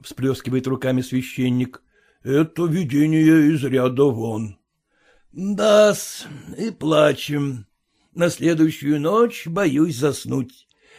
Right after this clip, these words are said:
Сижу и нюхаю табак. Пером у себя нос щекочу, чтобы, значит, чиханием заняться и сон отогнать.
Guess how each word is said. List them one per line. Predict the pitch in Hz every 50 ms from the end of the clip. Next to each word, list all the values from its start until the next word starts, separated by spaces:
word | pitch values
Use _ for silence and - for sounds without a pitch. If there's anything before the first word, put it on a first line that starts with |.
| - -
Сижу | - - 156 160 143 123 147 180 233 247 240
и | 226 220 214 214
нюхаю | 175 139 165 170 160 - 156 156 156 -
табак. | - 135 123 113 123 139 135 - - - _ _ _ _ _ _ _ _ _ _ - - 160 -
Пером | 240 214 170 165 170 175 165
у | 160 156
себя | - 156 151 151 156 156 143
нос | 151 156 156 156 151 - -
щекочу, | - - - - 147 - 156 151 - - 147 143 139 120 - - - - -
чтобы, | 143 - - 165 151 147
значит, | 147 147 135 - 147 - - - 127 123
чиханием | - 170 - - 139 131 123 123 127 120 113
заняться | 120 117 123 165 202 214 214 - - 214 214 202
и | 165 - 143 151
сон | - - - 143 175 165 151
отогнать. | 139 139 135 123 104 107 113 113 113 110 - - - _